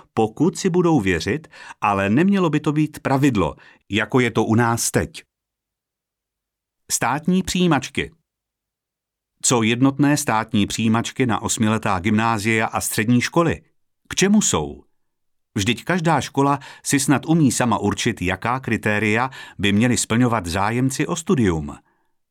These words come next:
Klidně, ať mají možnost použít státní přijímací zkoušky, ale neměla by to být povinnost. Pokud nejsme schopni dát plnou zodpovědnost školám, měli bychom vytvořit ve školství manažerskou strukturu,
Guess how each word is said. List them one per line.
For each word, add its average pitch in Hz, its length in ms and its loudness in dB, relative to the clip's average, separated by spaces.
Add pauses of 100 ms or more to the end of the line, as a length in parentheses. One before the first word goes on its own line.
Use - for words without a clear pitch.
(160)
Klidně, 147 520 2
ať 98 180 -4
mají 95 240 2
možnost 92 400 0
použít 95 500 -2
státní 95 520 -2
přijímací 92 560 -4
zkoušky, 123 520 -4 (360)
ale 98 300 2
neměla 98 440 2
by 139 120 -2
to 147 100 -2
být 165 240 -4
povinnost. 143 680 0 (840)
Pokud 139 300 0
nejsme 131 340 2
schopni 127 360 0
dát 87 300 -2
plnou 123 340 2
zodpovědnost 101 720 -2
školám, 123 580 -2 (440)
měli 120 160 4
bychom 107 280 0
vytvořit 104 480 -2
ve 95 100 -2
školství 110 580 -2
manažerskou 117 640 0
strukturu, 95 640 -4